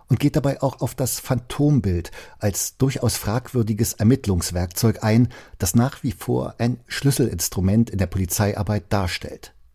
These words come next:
Achtzehnhunderteinundachtzig setzte die britische Polizeibehörde Scotland Yard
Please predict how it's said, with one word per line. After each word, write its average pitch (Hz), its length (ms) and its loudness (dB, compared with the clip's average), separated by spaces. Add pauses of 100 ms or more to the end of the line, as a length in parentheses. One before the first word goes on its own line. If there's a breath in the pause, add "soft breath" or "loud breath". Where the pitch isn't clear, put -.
(680 loud breath)
Achtzehnhunderteinundachtzig 113 1600 0 (220 loud breath)
setzte 123 440 2
die 104 160 0
britische 113 460 0
Polizeibehörde 110 920 0
Scotland 104 540 0
Yard 107 340 0